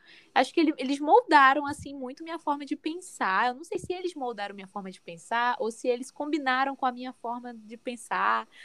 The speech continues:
E eu me identifico muito com todos os diálogos e eu sinto que são filmes que vão crescer e vão se desenvolver comigo, que eu vou tá velha,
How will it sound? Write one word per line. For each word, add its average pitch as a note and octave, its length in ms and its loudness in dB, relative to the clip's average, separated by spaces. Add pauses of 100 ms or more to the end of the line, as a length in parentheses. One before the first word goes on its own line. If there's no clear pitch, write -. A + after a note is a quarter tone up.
(640)
E B3+ 360 -6
eu C4+ 80 4
me C#4+ 60 -8
identifico C#4+ 400 -4
muito C4+ 200 -4
com C#4 120 -8
todos B3+ 260 2
os C#4 160 2
diálogos A#3 640 2
e - 20 -12
eu A3 80 -8
sinto A3 240 -18
que - 80 -20
são A3+ 540 -10
filmes B3 400 -4
que - 100 -4
vão A#3 200 -2
crescer C4 560 0
e B3+ 40 -4
vão A#3 120 -6
se A3+ 120 -10
desenvolver A3 460 -4
comigo, A3+ 480 -4
que - 100 -2
eu G#3 60 -2
vou G3+ 120 -12
tá G3+ 260 -2
velha, G#3 720 0